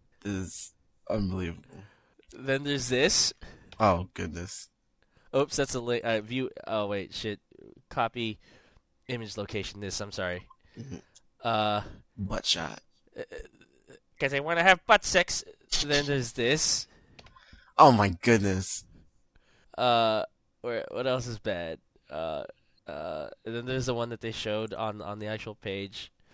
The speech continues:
Speaker 2: Um, yeah, everybody, uh, after you think about Target, go to giant bomb dot com and look at their Street Fighter Four images page, or look at the news,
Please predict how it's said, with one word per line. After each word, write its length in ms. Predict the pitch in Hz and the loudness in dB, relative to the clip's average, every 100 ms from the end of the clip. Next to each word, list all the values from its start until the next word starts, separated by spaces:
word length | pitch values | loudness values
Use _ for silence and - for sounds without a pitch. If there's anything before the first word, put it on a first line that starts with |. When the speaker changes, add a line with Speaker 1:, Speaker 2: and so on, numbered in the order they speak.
| - - - - - _ _ - | -20 -20 -18 -16 -16 _ _ -12
Speaker 2:
Um, 420 | 107 98 98 98 104 - - - - _ _ - | -4 0 0 -4 -10 -16 -16 -18 -20 _ _ 4
yeah, 280 | 165 156 117 - _ - | 8 10 8 0 _ 2
everybody, 600 | 151 170 170 165 143 123 _ _ | 4 6 6 8 6 0 _ _
uh, 160 | 131 127 | 6 8
after 260 | 143 156 180 | 8 6 4
you 80 | 160 | -2
think 200 | 170 156 | -2 0
about 240 | 160 147 | 2 2
Target, 440 | - 147 151 165 147 | 4 4 4 0 2
go 140 | 143 | 2
to 80 | 147 | 4
giant 380 | 135 139 139 123 | 4 4 4 6
bomb 240 | 127 131 | 6 6
dot 200 | 135 131 - | 4 2 2
com 260 | 147 135 | 2 4
and 80 | 123 | 2
look 140 | 123 135 | -4 -6
at 60 | 131 | -6
their 100 | 123 | -4
Street 240 | - 131 | -4 -6
Fighter 220 | - 120 | -4 -4
Four 200 | 117 123 117 | -4 -6 -4
images 360 | 123 117 113 | -4 -2 -6
page, 440 | - 117 101 95 - - - - | -6 -4 -4 -6 -14 -18 -20 -4
or 440 | 127 135 127 113 - - _ | 2 8 8 8 2 -20 _
look 160 | 135 139 | -2 2
at 100 | 135 | 4
the 140 | 127 120 | 4 4
news, 420 | 127 127 - | 4 0 -2